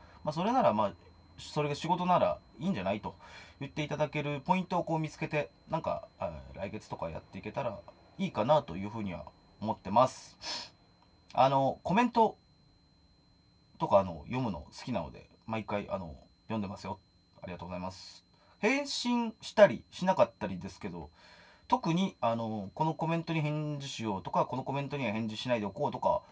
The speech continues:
あんまりないっす。あの、なので、パッと目についた時に、時間ある時に、こう、お返しさせていただいたりとか、こうしてるんですけど。なので、結構昔の動画とかのコメントとか、今頃返ってきてたりとか、あの、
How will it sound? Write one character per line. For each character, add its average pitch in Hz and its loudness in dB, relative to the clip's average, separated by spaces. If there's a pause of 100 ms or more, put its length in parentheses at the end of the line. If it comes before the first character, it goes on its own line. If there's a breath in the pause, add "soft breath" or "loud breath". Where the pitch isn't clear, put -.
(160 loud breath)
あ 151 2
ん 190 4
ま 156 8
り 117 -4
な 113 2
い 92 -4
っ 69 -12
す。 - -20
あ 98 0
の、 73 -10 (100)
な 151 4
の 117 0
で、 98 -8 (1120 loud breath)
パ 175 4
ッ - -2
と - -2
目 135 2
に 135 -2
つ - -6
い 101 -2
た 98 -4
時 90 -10
に、 73 -12 (380)
時 107 -6
間 104 2
あ 101 2
る 95 -6
時 95 -8
に、 185 -2
こ - -8 (120)
う、 - -20 (200)
お 101 -10
返 104 -2
し - -12
さ 95 -10
せ 95 -12
て 95 -12
い 90 -10
た 104 -6
だ 131 0
い 127 -4
た - -6
り - -8
と - -20
か、 - -20
こ 85 -14
う - -18
し - -18
て 92 -10 (180)
る 104 -6
ん 85 -12
で 76 -20
す - -20
け - -20
ど。 - -20 (560 loud breath)
な 220 4
の 202 6
で、 127 0
結 254 0
構 - 6
昔 127 6
の 208 4
動 190 8
画 190 10
と 190 4
か 110 6
の 107 -2
コ 110 -2
メ 117 0
ン 113 -4
ト 107 -6
と 107 -8
か、 101 0
今 131 4
頃 160 4
返 170 2
っ - -4
て 113 -8
き - -16
て 107 -6
た 95 -4
り 95 -4
と 87 -10
か、 - -4
あ - -10
の、 - -16